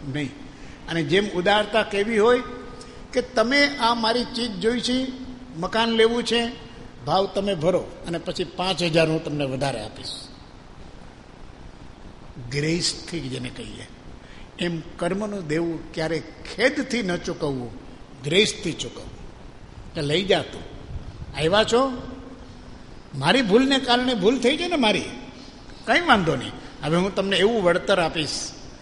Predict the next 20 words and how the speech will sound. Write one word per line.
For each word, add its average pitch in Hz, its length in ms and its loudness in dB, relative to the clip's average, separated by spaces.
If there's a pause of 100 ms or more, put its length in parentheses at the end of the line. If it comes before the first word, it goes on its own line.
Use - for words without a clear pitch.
(220)
કે - 120 -6
કશું 226 300 -6
જ 202 40 -10
બાકી 113 360 -10
ન 98 60 -12 (100)
રહે." - 260 -16 (600)
કેમ 170 160 -4
કે 170 100 -4
આપણે 170 420 -2 (380)
જન્મો 175 360 0
જન્મના 170 460 0
હિસાબ 175 440 4 (600)
ચૂકવવા 110 440 -6
છે. - 500 -14
હવે 165 220 8
તમારી 208 420 2
સાથે 185 360 -2
કોઈ 185 360 -2
વ્યવહાર 151 380 0
થાય 156 320 -2